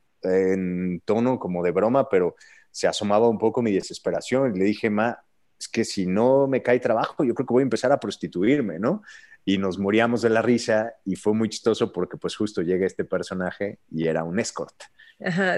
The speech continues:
Speaker 1: Y,
Speaker 2: sí.
Speaker 1: y la verdad es que fue lo mejor que pude haber hecho en mi vida. Yo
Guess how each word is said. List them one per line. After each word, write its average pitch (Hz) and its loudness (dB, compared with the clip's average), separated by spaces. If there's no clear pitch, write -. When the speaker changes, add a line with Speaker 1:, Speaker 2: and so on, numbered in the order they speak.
Speaker 1:
Y, 202 4
Speaker 2:
sí. 190 2
Speaker 1:
y 98 0
la 104 4
verdad 117 6
es 120 -2
que 123 -4
fue - 0
lo 127 4
mejor 120 -2
que 110 -4
pude 127 2
haber 117 2
hecho 120 -2
en 113 -2
mi 95 -2
vida. 104 4
Yo 110 2